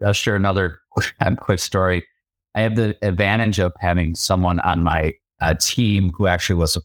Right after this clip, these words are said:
former news director at a, at a radio station in our town. So for, for twenty plus years, she was a news director at a radio station. She now works in our media relations area.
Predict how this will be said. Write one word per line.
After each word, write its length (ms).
former 480
news 300
director 500
at 180
a, 220
at 100
a 60
radio 400
station 460
in 100
our 140
town. 420
So 320
for, 260
for 80
twenty 320
plus 320
years, 200
she 120
was 120
a 40
news 220
director 400
at 60
a 60
radio 280
station. 400
She 160
now 160
works 280
in 60
our 100
media 260
relations 500
area. 360